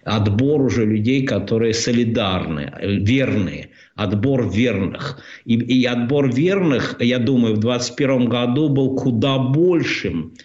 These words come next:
чем отбор верных в шестьдесят втором году. В конечном счете, те верные, которые были с Хрущевым, они, они же его и свергли в шестьдесят четвертом году. А те, кто окружает Путина, пока, <laughs> ну,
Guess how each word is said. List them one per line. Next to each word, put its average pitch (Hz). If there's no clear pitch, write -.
чем 117
отбор 113
верных 139
в -
шестьдесят 113
втором 113
году. 120
В -
конечном 120
счете, 113
те -
верные, 135
которые 117
были 117
с 110
Хрущевым, 127
они, 131
они 127
же 131
его 120
и 123
свергли 85
в -
шестьдесят 95
четвертом 95
году. 80
А 117
те, 160
кто 156
окружает 147
Путина, 113
пока, -
<laughs> 143
ну, 147